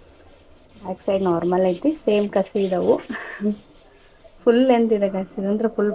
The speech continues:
ಪಾದದ್ದು ಲಾಂಗ್ ಬರ್ತದೆ ಫುಲ್. ಇದನ್ನು ಫೀಡಿಂಗ್ ಗೈಸ್, ಜಿಪ್ ಇದೆ, ಇದು ಯೂಸ್ ಆಗುತ್ತೆ ಮುಂದೆ ಅಂತ ಮಾಡಿದ್ದೀನಿ. ಇದನ್ನ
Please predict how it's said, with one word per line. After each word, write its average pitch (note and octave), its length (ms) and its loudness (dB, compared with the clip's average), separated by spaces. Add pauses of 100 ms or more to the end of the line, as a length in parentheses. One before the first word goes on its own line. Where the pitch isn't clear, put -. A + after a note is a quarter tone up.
ಪಾದದ್ದು F#3+ 800 2 (580)
ಲಾಂಗ್ G#3+ 580 6
ಬರ್ತದೆ G3 420 2
ಫುಲ್. G3+ 300 -2 (1600)
ಇದನ್ನು C4+ 240 8
ಫೀಡಿಂಗ್ G#3+ 380 2
ಗೈಸ್, F#3 280 -2
ಜಿಪ್ G3+ 300 2
ಇದೆ, F#3 220 6 (1500)
ಇದು G3 140 -4 (140)
ಯೂಸ್ G3+ 140 -2
ಆಗುತ್ತೆ F#3 360 0
ಮುಂದೆ F#3 320 -2
ಅಂತ F#3 200 -4
ಮಾಡಿದ್ದೀನಿ. G3 500 0
ಇದನ್ನ D#4 240 8